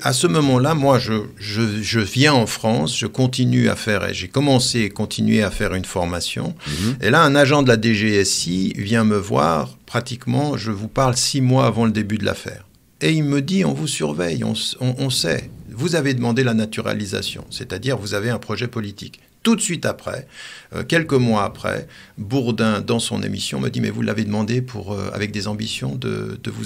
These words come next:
Speaker 1: présenter à l'élection présidentielle. » Donc ça, vous pouvez le retrouver sur, euh, <laughs> sur, euh, YouTube, vous le retrouvez sur Internet. Il m'interpelle. Je dis, « Non, mais qu'est-ce que c'est que ce délire ? » Je veux dire, moi, j'ai répondu à la, à la provocation, par la provocation, mais qui était une provocation sérieuse. Je dis, « Non, mais attendez,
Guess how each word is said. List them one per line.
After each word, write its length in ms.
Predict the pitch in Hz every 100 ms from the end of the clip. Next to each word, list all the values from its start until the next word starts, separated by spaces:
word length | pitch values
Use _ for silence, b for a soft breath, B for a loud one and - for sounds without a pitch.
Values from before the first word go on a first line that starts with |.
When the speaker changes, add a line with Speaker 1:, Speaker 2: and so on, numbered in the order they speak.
| -
Speaker 1:
présenter 440 | - 117 113 110 131
à 60 |
l'élection 400 | 117 113 110 127
présidentielle. » 760 | 123 123 120 123 120 - 220 117
Donc 160 | - -
ça, 180 | - 95
vous 60 |
pouvez 240 | - 92 95
le 60 |
retrouver 420 | - 98 - -
sur, 300 | 64 - -
euh, 160 | - -
<laughs> 40 |
sur, 300 | - - - - 113 - B B -
euh, 120 | 110
YouTube, 500 | 113 110 107 139 156
vous 200 | 127 104
le 100 | 104
retrouvez 480 | 98 - 98 - 107
sur 160 | - 104
Internet. 400 | - 98 - 135
Il 80 | 123
m'interpelle. 560 | 135 135 135 - 117
Je 120 | - -
dis, « 80 | -
Non, 60 | -
mais 80 | -
qu'est-ce 220 | - 117
que 80 | -
c'est 180 | 110 -
que 80 | -
ce 120 | 117
délire ? » 400 | 104 110 127 127
Je 80 | -
veux 40 |
dire, 200 | - 113
moi, 320 | - 101 120 113
j'ai 160 | -
répondu 680 | 101 104 - 104 95 127 151 -
à 120 | 104
la, 260 | 98 92 90 B B B B
à 100 | -
la 120 | 110 107
provocation, 920 | - 135 120 117 107 101 - 156 165
par 220 | - 151
la 120 | 135
provocation, 680 | 123 - 131 127 127 101 -
mais 120 | 254
qui 80 | -
était 120 | 123
une 100 | 113
provocation 520 | 107 110 104 110 - 104
sérieuse. 440 | - 92 123 131
Je 80 | 113
dis, « 120 | 110
Non, 120 | 101
mais 100 | 95
attendez, 400 | 95 107 110 110